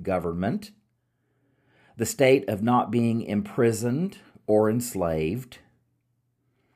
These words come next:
the state of being physically unrestricted and able to move easily,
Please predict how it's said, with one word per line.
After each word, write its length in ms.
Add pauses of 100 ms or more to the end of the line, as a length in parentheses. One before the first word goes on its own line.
(400)
the 100
state 320
of 120
being 240
physically 720
unrestricted 1080
and 240
able 260
to 160
move 380
easily, 640